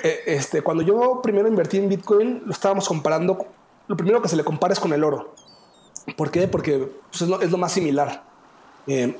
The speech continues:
el, el oro tiene un, un, un, una capitalización de mercado de diez trillones de dólares aproximadamente. Si tú agarras todo el oro del mundo y lo,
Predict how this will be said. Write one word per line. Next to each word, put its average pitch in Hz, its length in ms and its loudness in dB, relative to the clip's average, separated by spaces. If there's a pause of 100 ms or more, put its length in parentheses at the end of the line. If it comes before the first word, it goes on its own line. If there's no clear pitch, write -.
(200)
el, 175 160 -2
el 170 180 2
oro 190 160 2
tiene 202 160 2
un, 208 80 2
un, 202 400 -2
un, 196 240 -2
una 196 240 0
capitalización 156 680 0
de 190 60 2
mercado 175 460 0
de 156 100 0
diez 160 260 -2
trillones 170 380 0
de 147 80 0
dólares 151 640 -2
aproximadamente. 151 960 -2 (480)
Si 143 180 -2
tú 143 140 -2
agarras 160 300 0
todo 160 140 2
el 151 80 0
oro 156 120 2
del 147 120 0
mundo 190 360 2
y 143 120 0
lo, 120 340 -2